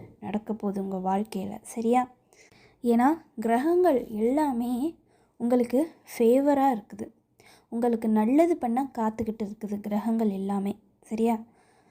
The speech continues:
இன்றைய நாள் பார்த்திங்கன்னா தைப்பூச திருவிழா, முருகப்பெருமானுக்கு உகந்த நாள். சரியா? இன்றைய நாள்ல இருந்தே உங்களுக்கு நல்ல காலம் ஆரம்பிச்சிருச்சு.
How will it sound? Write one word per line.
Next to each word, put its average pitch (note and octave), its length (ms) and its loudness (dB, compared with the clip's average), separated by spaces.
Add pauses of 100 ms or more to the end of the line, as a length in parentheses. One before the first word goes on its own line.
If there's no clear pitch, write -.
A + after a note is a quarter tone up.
(260)
இன்றைய D4 340 4
நாள் C#4+ 280 2
பார்த்திங்கன்னா A3 640 -2 (400)
தைப்பூச D4 580 -2
திருவிழா, G#3+ 480 0 (720)
முருகப்பெருமானுக்கு C#4+ 1120 2 (240)
உகந்த A3+ 480 2
நாள். G#3+ 320 -2 (520)
சரியா? A3+ 380 -2 (560)
இன்றைய C#4+ 560 2
நாள்ல A#3+ 440 2
இருந்தே B3 640 2 (120)
உங்களுக்கு A3+ 560 -2 (380)
நல்ல B3+ 400 4
காலம் A#3+ 480 0 (100)
ஆரம்பிச்சிருச்சு. A3 920 -2